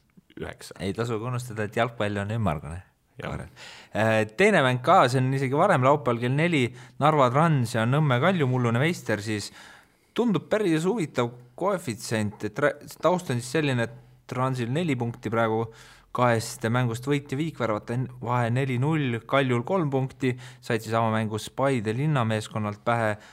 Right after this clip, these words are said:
Speaker 2: ja on nemad kuuendal positsioonil. Ehk Narvas mängitakse, seal on alati need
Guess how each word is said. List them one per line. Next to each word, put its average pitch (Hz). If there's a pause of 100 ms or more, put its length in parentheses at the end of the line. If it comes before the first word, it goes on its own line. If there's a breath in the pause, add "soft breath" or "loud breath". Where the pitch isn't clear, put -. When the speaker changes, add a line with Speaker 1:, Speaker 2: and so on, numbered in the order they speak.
(160 loud breath)
Speaker 2:
ja 107
on 110
nemad 120
kuuendal 113
positsioonil. 117 (520 loud breath)
Ehk 127 (500 loud breath)
Narvas 151
mängitakse, 165
seal 139
on 135
alati 143
need 127